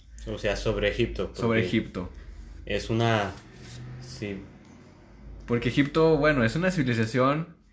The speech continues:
Speaker 2: que sí tuvo mucho papel en la historia. Aunque es un poco difícil, como quien dice, ir al pasado y ver cómo, cómo pasaron las cosas.
Speaker 1: O sea,
Speaker 2: Pero con lo poco que sabemos,
Speaker 1: sí, nos damos una idea sobre, sobre todo lo
Speaker 2: sobre
Speaker 1: que hicieron.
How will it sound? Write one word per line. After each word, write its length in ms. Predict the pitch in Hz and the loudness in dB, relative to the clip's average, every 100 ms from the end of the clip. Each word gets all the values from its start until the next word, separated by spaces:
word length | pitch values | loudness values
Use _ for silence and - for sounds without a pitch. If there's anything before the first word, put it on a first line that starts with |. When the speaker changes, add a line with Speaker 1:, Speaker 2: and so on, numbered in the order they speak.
| _ _ _ | _ _ _
Speaker 2:
que 920 | 117 107 104 101 98 92 90 98 110 _ - - - _ _ - | -4 -2 0 0 0 0 -2 -6 -14 _ -16 -16 -18 _ _ -12
sí 180 | - 131 | -6 -2
tuvo 240 | 143 143 | 0 2
mucho 280 | 139 143 156 | 2 0 -2
papel 300 | 110 101 110 | -4 -2 -2
en 120 | 120 | 0
la 60 | 98 | -2
historia. 480 | 92 - 110 131 - _ _ _ _ | -4 -6 -6 -6 -8 _ _ _ _
Aunque 180 | 117 127 | -2 0
es 60 | |
un 80 | 165 | 0
poco 180 | 170 175 | 0 2
difícil, 960 | 165 139 147 165 156 143 131 117 98 - _ _ _ _ - | 4 4 2 0 0 2 0 0 -4 -10 _ _ _ _ -10
como 320 | 104 98 98 | -6 -6 -6
quien 140 | 110 | -4
dice, 200 | 110 110 | -4 -2
ir 100 | 113 | -2
al 120 | 120 - | -4 -6
pasado 360 | 98 107 107 | -6 -4 -4
y 80 | 104 | -4
ver 220 | 92 92 | -8 -8
cómo, 180 | - 107 | -10 -10
cómo 220 | 113 110 | -8 -8
pasaron 320 | 98 95 110 | -10 -10 -10
las 120 | 101 95 | -10 -12
cosas. 460 | 107 110 139 - - | -16 -16 -16 -20 -18
Speaker 1:
O 100 | 98 | -14
sea, 80 | - | -6
Speaker 2:
Pero 240 | 110 107 | -4 -2
con 140 | 113 | -2
lo 100 | 107 | -4
poco 220 | 101 120 139 | -4 -4 -4
que 100 | 107 | -4
sabemos, 720 | 92 95 110 147 170 - _ _ _ _ _ _ | -4 -2 -2 -4 -6 -14 _ _ _ _ _ _
Speaker 1:
sí, 320 | - 107 101 | -8 -4 -2
nos 260 | 101 107 107 | -2 -2 0
damos 400 | 107 107 107 - | 0 0 -2 -4
una 180 | 113 107 | -4 -4
idea 280 | 101 95 98 | -6 -8 -10
sobre, 480 | - 104 95 95 - _ _ - | -12 -12 -10 -12 -14 _ _ -20
sobre 300 | - 101 95 | -16 -14 -10
todo 340 | - 101 101 | -6 -4 -4
lo 100 | 101 | -4
Speaker 2:
sobre 160 | 101 101 | -2 -2
Speaker 1:
que 40 | |
hicieron. 240 | 95 98 | 0 0